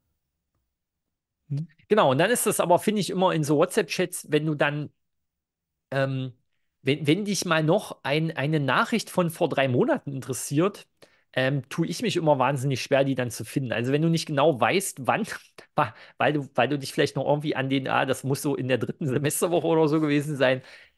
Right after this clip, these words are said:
Speaker 2: Ähm, also ich hab Twitter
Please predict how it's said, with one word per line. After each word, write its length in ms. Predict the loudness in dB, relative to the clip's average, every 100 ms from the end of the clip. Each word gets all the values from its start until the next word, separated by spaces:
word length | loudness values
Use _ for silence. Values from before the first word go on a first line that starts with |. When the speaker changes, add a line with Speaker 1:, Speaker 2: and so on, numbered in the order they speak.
| -2
Speaker 2:
Ähm, 480 | 0 2 2 0 -4 -12 -8
also 200 | -2 -2
ich 160 | 0 0
hab 100 | 0 -4 -12
Twitter 640 | -2 0 4 4 4 -2